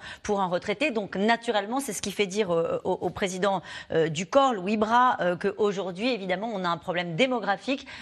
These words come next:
de financement de notre régime par répartition. Euh, est-ce que ça veut dire aujourd'hui que la réforme telle qu'elle est présentée, elle est à la hauteur de ces enjeux démographiques ?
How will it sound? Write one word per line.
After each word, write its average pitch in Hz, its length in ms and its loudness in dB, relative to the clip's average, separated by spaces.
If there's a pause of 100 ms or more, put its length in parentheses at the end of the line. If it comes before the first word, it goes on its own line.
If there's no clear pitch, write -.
(120)
de 190 80 -2
financement 214 560 -2
de 180 180 -4
notre 190 360 -2
régime 208 560 0
par 185 180 2
répartition. 185 760 -2 (420)
Euh, 185 260 10
est-ce 247 160 2
que 294 80 -2
ça 294 160 4
veut 240 140 2
dire 233 180 0
aujourd'hui 214 560 -2
que 214 320 0
la 185 160 2
réforme 220 300 -4
telle 220 180 -2
qu'elle 214 160 -2
est 208 60 0
présentée, 208 560 -2 (300)
elle 214 200 4
est 269 160 4
à 196 140 2
la 196 140 2
hauteur 277 280 -2
de 202 80 -2
ces 190 340 -2
enjeux 277 380 0
démographiques ? 180 840 -6